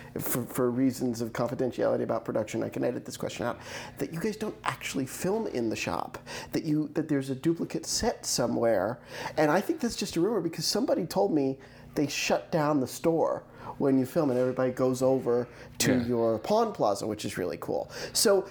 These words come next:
Speaker 1: how has production changed from the first season to now that you guys are world famous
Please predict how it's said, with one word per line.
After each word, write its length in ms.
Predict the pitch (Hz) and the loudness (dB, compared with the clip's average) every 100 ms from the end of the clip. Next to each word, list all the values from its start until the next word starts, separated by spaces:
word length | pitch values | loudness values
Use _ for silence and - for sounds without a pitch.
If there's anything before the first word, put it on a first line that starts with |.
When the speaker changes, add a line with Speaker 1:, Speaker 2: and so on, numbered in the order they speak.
| - | -2
Speaker 1:
how 180 | 208 - | 0 2
has 240 | 277 254 | 2 2
production 640 | - 175 175 - - 156 | -2 -2 -2 -2 -2 0
changed 920 | 123 - - 160 151 120 110 - - - - - - - | 0 -6 -2 0 2 0 -4 -6 -6 -8 -14 -14 -14 -6
from 480 | - 175 156 147 143 - | 2 6 8 8 4 -2
the 80 | |
first 260 | 131 175 165 | 2 2 4
season 240 | 151 143 131 | 2 2 0
to 100 | 135 | 2
now 240 | 135 139 | 2 2
that 180 | 131 - | 0 -4
you 80 | 147 | 0
guys 220 | 127 117 | 0 0
are 180 | 120 110 | -2 0
world 320 | 117 143 147 | 2 0 2
famous 480 | 139 135 135 - | 2 2 0 -4